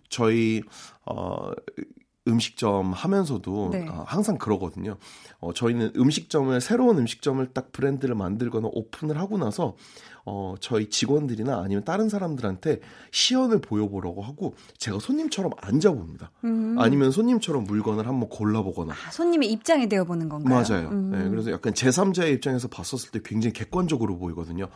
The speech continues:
Speaker 1: 어? 어, 불편하구나.
Speaker 2: 어.
Speaker 1: 어? 어, 이게 느리구나. 어? 이게 잘못됐구나. 근데, 어, 이런 큰 결정을 할 때도 마찬가지인 것 같아요. 조금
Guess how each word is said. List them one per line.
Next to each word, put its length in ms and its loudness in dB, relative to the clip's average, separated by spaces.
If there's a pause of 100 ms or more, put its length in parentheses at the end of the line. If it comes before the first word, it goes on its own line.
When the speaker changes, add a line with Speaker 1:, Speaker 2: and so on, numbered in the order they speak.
(180)
Speaker 1:
어? 120 -2 (260)
어, 200 -4
불편하구나. 640 -6
Speaker 2:
어. 520 -6
Speaker 1:
어? 240 0
어, 40 -8 (120)
이게 200 -4 (240)
느리구나. 760 -2
어? 120 -4 (280)
이게 180 -2
잘못됐구나. 840 -2
근데, 340 -2 (400)
어, 240 2
이런 300 4
큰 200 0
결정을 440 2
할 80 -2
때도 240 -2
마찬가지인 640 -4
것 100 -10
같아요. 300 -16 (100)
조금 400 -6